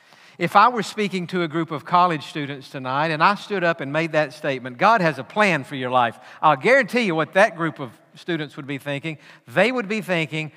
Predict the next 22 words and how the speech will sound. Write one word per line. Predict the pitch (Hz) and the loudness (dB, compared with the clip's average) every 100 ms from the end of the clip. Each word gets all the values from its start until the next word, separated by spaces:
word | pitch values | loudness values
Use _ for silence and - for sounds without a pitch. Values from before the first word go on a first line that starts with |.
| - | -16
"Who | - 240 | -6 -2
do | 185 | 2
I | 175 | 2
get | 160 170 | 0 -4
to | 143 | -4
marry?" | 139 127 101 - - | -4 -4 -4 -8 -2
That's | 185 - | -2 -2
what | 127 | -6
they | 143 | -6
would | 117 | -6
be | 117 | -10
thinking. | 127 107 120 - _ _ | -12 -14 -16 -20 _ _
"Can | 170 190 | 0 2
I | |
marry | 220 180 151 139 | 2 2 0 0
her | 180 214 226 151 | 2 2 2 -2
or | 127 | -4
can | 147 | -2
I | 156 190 | 2 2
date | 156 175 165 | 2 -2 -2
him?" | 165 196 208 202 | -2 0 0 0
Or | 139 | -4